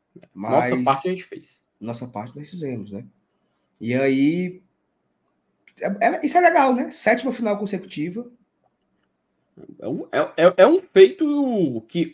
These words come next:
Speaker 1: ca-, é cada vez mais, cada vez mais raro de ver hoje em dia, cara. Um, um time sobrar, eu vou falar sobrar, mas existe adjetivo melhor, mas o time acabar sobrando, assim, no seu estadual, né?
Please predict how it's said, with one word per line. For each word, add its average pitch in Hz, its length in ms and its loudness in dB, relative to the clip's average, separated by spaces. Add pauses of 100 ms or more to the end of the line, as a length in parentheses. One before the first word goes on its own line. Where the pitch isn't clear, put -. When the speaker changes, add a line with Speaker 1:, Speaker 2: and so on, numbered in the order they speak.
(140)
Speaker 1:
ca-, 151 220 4
é 143 60 2
cada 190 280 0
vez 208 180 -4
mais, 208 680 -4 (360)
cada 156 200 0
vez 180 200 -6
mais 196 240 -6
raro 151 280 4
de 135 140 -6
ver 123 80 -6
hoje 131 200 -2
em 110 40 -10
dia, 101 200 -10
cara. - 280 -16 (220)
Um, 95 800 -14 (120)
um 92 100 -12
time 123 240 -4
sobrar, 135 540 0 (460)
eu - 80 -10
vou 220 220 -2
falar 185 220 0
sobrar, 139 480 2
mas 156 520 -6 (360)
existe 143 280 -6
adjetivo 151 480 -4
melhor, 143 300 2
mas 127 160 -2
o - 40 -20
time 165 160 -8
acabar 165 280 -4
sobrando, 185 460 0
assim, 175 200 -4
no 147 60 -6
seu 151 140 -8
estadual, 147 560 0
né? 113 180 -6